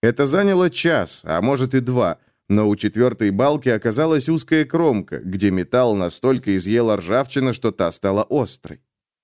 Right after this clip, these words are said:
«Ну, теперь!» Ченнинг придвинулась к ней спиной, задвигала руками, стянутыми пластиковыми хомутами.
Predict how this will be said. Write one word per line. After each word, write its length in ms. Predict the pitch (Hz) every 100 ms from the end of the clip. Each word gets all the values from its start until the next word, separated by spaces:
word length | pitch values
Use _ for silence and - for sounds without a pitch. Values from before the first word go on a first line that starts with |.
| _ _ _
«Ну, 300 | 214 208 208
теперь!» 640 | 208 254 - 254 190 127 - _ _ _ _ _ _ _
Ченнинг 600 | - 135 156 185 190 -
придвинулась 680 | - 175 147 190 190 185 -
к 80 | 156
ней 240 | 185 175
спиной, 580 | - 165 165 156 95 -
задвигала 720 | 101 107 131 117 139 127 135
руками, 540 | 131 131 156 151 120 90
стянутыми 680 | - 120 110 104 98 101
пластиковыми 720 | 98 107 101 - 98 98 98 98
хомутами. 680 | 98 107 117 - 85 78